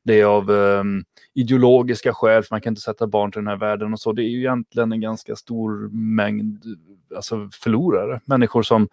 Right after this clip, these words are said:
de har inte lyckats skaffa barn, eh, för att de helt enkelt, de, de, de har inte hittat någon som vill ha dem. Och, eh, de, de har inte, eh, sprungit runt och varit, eh, ideologiskt medvetna om samhällets förfall i årtionden, utan de har upptäckt det nu.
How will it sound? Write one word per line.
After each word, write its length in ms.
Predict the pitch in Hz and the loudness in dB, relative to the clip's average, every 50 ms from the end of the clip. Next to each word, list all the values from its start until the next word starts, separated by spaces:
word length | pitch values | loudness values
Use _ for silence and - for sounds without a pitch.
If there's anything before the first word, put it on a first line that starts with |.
| - - - - - _ | -8 -20 -20 -20 -20 _
de 140 | - 110 101 | -4 -2 0
har 80 | 113 | 2
inte 220 | 113 101 - 101 95 | 0 0 -2 -6 -10
lyckats 800 | 92 95 104 104 _ _ _ - - 143 123 - - - - - - | -8 -8 -10 -10 _ _ _ 2 4 4 4 2 -4 -14 -12 -4 -2
skaffa 260 | 120 104 - - 107 | -2 -2 2 0 2
barn, 380 | 104 113 110 107 107 107 104 - _ _ _ _ _ _ _ _ _ _ _ _ _ _ _ - | 4 4 4 6 4 2 0 -2 _ _ _ _ _ _ _ _ _ _ _ _ _ _ _ -20
eh, 280 | - - - - - - | -16 -14 -12 -12 -10 -4
för 100 | - - | -4 -4
att 60 | - | -2
de 100 | - 98 | -2 -2
helt 220 | 104 98 90 - | -4 -4 -2 -4
enkelt, 420 | 101 101 95 - 117 117 117 110 120 | -6 -6 -6 -8 -10 -12 -12 -10 -8
de, 120 | 117 113 | -8 -8
de, 140 | 120 120 117 | -6 -6 -8
de 180 | 110 - 101 107 | -6 -4 -2 -2
har 40 | |
inte 120 | 107 - 104 | -2 -4 -6
hittat 260 | 104 - - - - | -10 -8 -10 -10 -10
någon 160 | 92 90 85 | -10 -12 -12
som 120 | - - 98 | -12 -10 -8
vill 100 | 95 90 | -4 0
ha 160 | 117 120 110 | 0 0 0
dem. 200 | 104 107 113 110 _ - - - - - - - - - _ - | 0 -6 -10 -12 _ -20 -20 -20 -20 -20 -20 -20 -20 -20 _ 0
Och, 420 | - 127 107 - _ _ _ - | 2 2 2 2 _ _ _ 4
eh, 200 | 113 104 104 104 | 6 8 10 8
de, 280 | 104 104 104 104 - 113 | 8 6 4 0 0 -2
de 160 | 110 107 107 | -2 -2 0
har 160 | 98 104 107 | 0 0 0
inte, 400 | 113 113 - - 110 101 95 92 87 _ _ 101 _ _ _ _ _ _ _ _ _ _ 127 | 0 -2 -2 -2 -2 -2 -2 -4 -6 _ _ _ _ _ _ _ _ _ _ _ _ _ -10
eh, 380 | 110 98 98 98 98 95 98 | -8 -6 -6 -4 -4 -6 -8
sprungit 400 | 98 - - 120 113 113 110 - | -10 -10 -2 0 0 0 2 2
runt 300 | 110 107 107 107 104 - | 4 4 4 4 2 0
och 60 | 113 | 0
varit, 200 | 104 98 - - | 0 0 -2 -4
eh, 220 | 107 107 107 104 98 98 90 _ _ - | -8 -6 -4 -4 -4 -6 -10 _ _ -8
ideologiskt 720 | - 131 113 127 123 113 117 120 123 117 117 110 - - | -8 -6 -2 0 2 4 4 4 4 2 0 -2 -4 0
medvetna 760 | 110 113 123 117 107 98 90 107 113 113 113 104 _ - 107 | 0 2 2 2 0 -2 -2 -2 0 0 0 -2 _ -4 -4
om 100 | 104 98 | -4 -4
samhällets 520 | - - 113 107 104 98 95 95 - - - | -4 -2 -2 -2 -2 -2 -4 -6 -8 -10 -4
förfall 540 | - 110 - - - 127 127 131 113 98 | -4 -4 -4 -2 -2 0 0 2 2 0
i 60 | 107 113 | 0 0
årtionden, 840 | 117 117 113 110 - - - 147 139 131 110 95 98 95 92 95 101 | 0 0 -2 -2 -2 -4 -6 -4 -2 0 0 0 0 -2 0 -2 -2
utan 180 | 95 - 101 | -2 -2 -2
de 180 | 98 98 98 107 | 0 2 2 4
har 80 | 110 123 | 4 2
upptäckt 420 | 117 - - - 98 - - - | 2 -2 -2 -4 -4 -4 -4 -2
det 160 | - 92 85 | 0 0 0
nu. 320 | 87 87 90 120 160 139 | 0 0 2 2 2 2